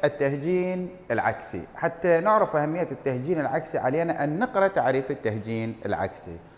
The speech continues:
طبعًا الأهمية مرشحة، التعريف يعني التهجين العكسي هو تضريب يحصل بين اثنين،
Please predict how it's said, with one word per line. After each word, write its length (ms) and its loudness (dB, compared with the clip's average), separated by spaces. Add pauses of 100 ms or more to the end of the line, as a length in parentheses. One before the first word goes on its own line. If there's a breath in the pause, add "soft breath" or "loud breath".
(120 loud breath)
طبعًا 280 6
الأهمية 500 0
مرشحة، 560 2 (180)
التعريف 680 2 (340)
يعني 300 -2 (1080 loud breath)
التهجين 400 4
العكسي 360 2
هو 120 4
تضريب 360 4
يحصل 320 4
بين 300 2
اثنين، 400 -2